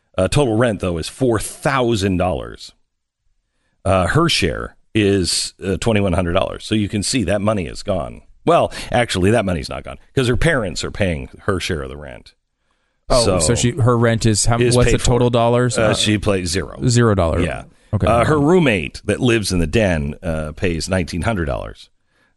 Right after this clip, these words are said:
Speaker 1: Uh,
Speaker 2: So
Speaker 1: but
Speaker 2: it's
Speaker 1: her
Speaker 2: n-
Speaker 1: parents pay for
Speaker 2: So,
Speaker 1: everything.
Speaker 2: but her share of, just to be clear, her share of the rent is zero dollars.
Speaker 1: Zero, zero, yeah.
Speaker 2: Okay, all right.
Speaker 1: But she also has student loans.
Speaker 2: Okay, yeah. Well, I mean,
Speaker 1: Um,
Speaker 2: those can add up fast. You know,
Speaker 1: yeah.
Speaker 2: I, I have relatives who have been still,
Speaker 1: Yeah,
Speaker 2: you know,
Speaker 1: well,
Speaker 2: ten
Speaker 1: that's
Speaker 2: years
Speaker 1: actu-
Speaker 2: into their career and they're still paying them off.
Speaker 1: Mm, actually,
Speaker 2: It's a
Speaker 1: her parents are paying for that,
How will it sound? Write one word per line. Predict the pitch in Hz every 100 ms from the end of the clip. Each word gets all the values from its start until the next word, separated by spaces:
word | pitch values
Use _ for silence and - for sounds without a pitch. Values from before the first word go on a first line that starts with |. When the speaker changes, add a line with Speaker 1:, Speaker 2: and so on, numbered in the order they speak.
| -
Speaker 1:
Uh, | 76 73 71
Speaker 2:
So | 65
Speaker 1:
but | 113
Speaker 2:
it's | 131
Speaker 1:
her |
Speaker 2:
n- | 117
Speaker 1:
parents | 104 76 64 -
pay | 92 76
for | 67 - 50 - _ -
Speaker 2:
So, | 113
Speaker 1:
everything. | - -
Speaker 2:
but | 123
her | 160 143
share | - 147 123 104
of, | 98 104
just | 147 -
to | 107
be |
clear, | 95 117 95
her | 120 113
share | - 117 98
of | 90
the | 87
rent | 90 87 92
is | 95
zero | 95 92 120
dollars. | 101 80 - 95
Speaker 1:
Zero, | 76
zero, | 60
yeah. | 107
Speaker 2:
Okay, | - - - -
all |
right. | 90
Speaker 1:
But | 151
she | - 170
also | 180 156
has | 127
student | - 127 110
loans. | 98 65 55 - -
Speaker 2:
Okay, | 131 180 196 -
yeah. | 160
Well, | 185 196
I | 190
mean, | -
Speaker 1:
Um, | -
Speaker 2:
those | 160
can | - 220
add | 226
up | 214
fast. | - 190 180 -
You | 127
know, | 113
Speaker 1:
yeah. | 117
Speaker 2:
I, | 120 120
I |
have | 117 110
relatives | 113 143 - 156 -
who | 107
have | 95
been | 104
still, | 107 - 151 113 - -
Speaker 1:
Yeah, | - 67
Speaker 2:
you |
know, | -
Speaker 1:
well, | 151
Speaker 2:
ten | 151
Speaker 1:
that's | -
Speaker 2:
years | - 170
Speaker 1:
actu- |
Speaker 2:
into | 170
their | 147
career | 135 143 165 214
and | 107
they're | 101
still | - 131
paying | - 127
them | 95 113
off. | 147 143
Speaker 1:
Mm, | 170 180
actually, | 175 - 151
Speaker 2:
It's | 131
a |
Speaker 1:
her | 131
parents | - 165 135 110
are | 104
paying | 107 92 76
for | - 64
that, | 55 50